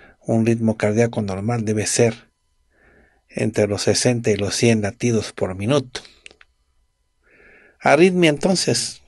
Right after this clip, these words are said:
que es lo que vamos a indagar, ¿no? ¿De qué se trata?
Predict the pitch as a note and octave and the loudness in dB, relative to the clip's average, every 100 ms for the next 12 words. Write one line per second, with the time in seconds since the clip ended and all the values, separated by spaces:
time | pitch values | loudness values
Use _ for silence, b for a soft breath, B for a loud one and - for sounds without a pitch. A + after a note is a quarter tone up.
0 | _ - G#2 G2+ - G#2 F#2+ G#2+ _ _ | _ -4 -2 -2 -6 -8 -8 -10 _ _
1 | G2+ G2+ G2+ - G2 G2 _ _ _ _ | -6 -6 -8 -8 -10 -10 _ _ _ _
2 | _ b b b b b - A2 G2+ G2 | _ b b b b b -2 -2 0 0
3 | A#2 A2 A2 F#2+ A2 - G2+ - G#2 - | -2 0 -6 -4 -6 -4 -6 -2 -4 -4
4 | - - | -10 -14